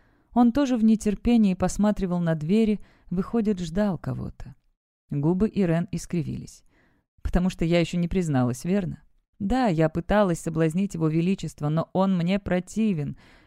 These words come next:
кинула она в лицо собеседнику. "Как противны ваши слова, намёки на то, будто бы я согласилась. Ваше обращение словно с вещью, игры с рубашкой, поцелуями". В ответ на свою дерзость Ирен ожидала чего угодно, только недолгого молчания.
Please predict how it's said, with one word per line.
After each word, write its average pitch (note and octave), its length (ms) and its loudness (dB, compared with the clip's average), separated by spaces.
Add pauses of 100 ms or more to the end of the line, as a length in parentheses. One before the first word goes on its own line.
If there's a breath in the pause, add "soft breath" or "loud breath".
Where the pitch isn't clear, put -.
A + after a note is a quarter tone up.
(140 soft breath)
кинула D#3 380 0
она D3+ 160 0
в D3 40 -6
лицо D3+ 260 -4
собеседнику. C#3 800 -6 (360 soft breath)
"Как - 200 0
противны F#3 440 2
ваши F3 240 0
слова, E3 460 0
намёки D#3+ 500 2
на D3 160 -2
то, F#3 140 0
будто D#3+ 260 -2
бы D#3 100 0
я F3 160 0
согласилась. D3+ 800 -4 (480 soft breath)
Ваше E3 280 0
обращение D#3+ 580 0
словно D#3 280 -2
с - 120 -10
вещью, D3+ 440 -4 (160)
игры F#3+ 280 0
с F#3 100 -8
рубашкой, F3 540 -2
поцелуями". F#3 720 0 (880 soft breath)
В E3 100 0
ответ A3 300 -2
на A#3+ 80 0
свою A3 240 0
дерзость G#3 520 -2
Ирен G#3+ 280 2
ожидала G3 460 0
чего F3 280 -2
угодно, E3+ 480 -2
только D#3 280 -4
недолгого F3+ 520 0
молчания. D#3+ 800 -4